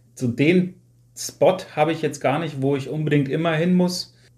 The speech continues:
Ja, natürlich bin ich gerne am Wasser. Von Nibel aus bist du schnell am Wasser. Ob das nun in Dagebüll ist oder mal auf eine Insel fahren.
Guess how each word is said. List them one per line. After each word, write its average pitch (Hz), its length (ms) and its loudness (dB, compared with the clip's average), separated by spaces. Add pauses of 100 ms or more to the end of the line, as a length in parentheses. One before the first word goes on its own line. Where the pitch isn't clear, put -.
(220)
Ja, 113 240 -4
natürlich 123 560 -2
bin 135 120 2
ich 123 160 2
gerne 123 280 2
am 107 240 -2
Wasser. 120 580 2 (180)
Von - 260 -2
Nibel 123 200 0
aus 113 320 -2
bist - 220 -12
du 113 60 -8
schnell 120 300 0
am 107 180 -2
Wasser. 117 440 0 (480)
Ob - 180 -8
das 113 220 -6
nun 113 440 4
in 113 200 -2
Dagebüll 117 480 2
ist 117 220 -2
oder 113 180 -2
mal 110 220 0
auf 107 200 -4
eine 120 120 -2
Insel 131 280 0
fahren. 123 580 2